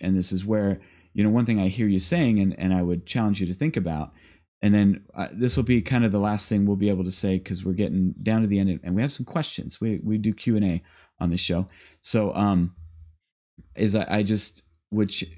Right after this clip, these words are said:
challenge you to, to think about, you know, is your interpretation looking for options to fit what you see as, as, as the best theology versus just looking at the text itself and trying to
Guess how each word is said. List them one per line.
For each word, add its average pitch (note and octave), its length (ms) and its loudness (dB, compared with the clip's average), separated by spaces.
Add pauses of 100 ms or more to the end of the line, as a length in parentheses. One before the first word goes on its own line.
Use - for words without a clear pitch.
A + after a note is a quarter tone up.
(160)
challenge D3+ 440 0
you B2+ 140 0
to, - 220 -8
to A#2+ 140 -4
think D#3 200 -2
about, C3 460 -2
you A#2 120 2
know, G2+ 200 0 (680)
is B2 280 2
your D3 200 2
interpretation B2+ 1040 2 (140)
looking C#3+ 460 0
for - 200 -2
options A2+ 680 0
to G2+ 100 0
fit - 640 -4 (800)
what G2+ 200 -2
you G2 80 2
see G#2+ 260 4
as, F#2+ 240 2
as, F#2 340 -2 (540)
as F2+ 480 -2
the F#2+ 60 -6
best F#2 300 -4
theology F#2+ 800 -2 (600)
versus G2 640 2
just - 380 -2
looking A2+ 280 2
at G2 100 -2
the G2 80 -4
text - 360 -6
itself F2 400 -4
and E2+ 120 -2
trying F#2 300 0
to E2+ 260 -2